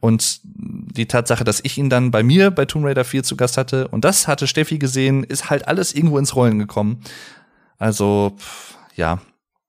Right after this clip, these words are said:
Das führt mich auch wieder so ein bisschen zurück zur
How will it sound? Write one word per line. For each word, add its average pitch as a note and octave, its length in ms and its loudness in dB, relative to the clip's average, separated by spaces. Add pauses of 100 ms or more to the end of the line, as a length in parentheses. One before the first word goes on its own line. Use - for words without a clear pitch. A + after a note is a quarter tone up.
(500)
Das A2+ 160 0
führt G#3 180 0
mich G3+ 140 2
auch D3+ 100 0
wieder D#3+ 140 4
so C3+ 80 0
ein C3+ 80 2
bisschen E3 240 0
zurück C#3+ 320 -2
zur A#2+ 480 2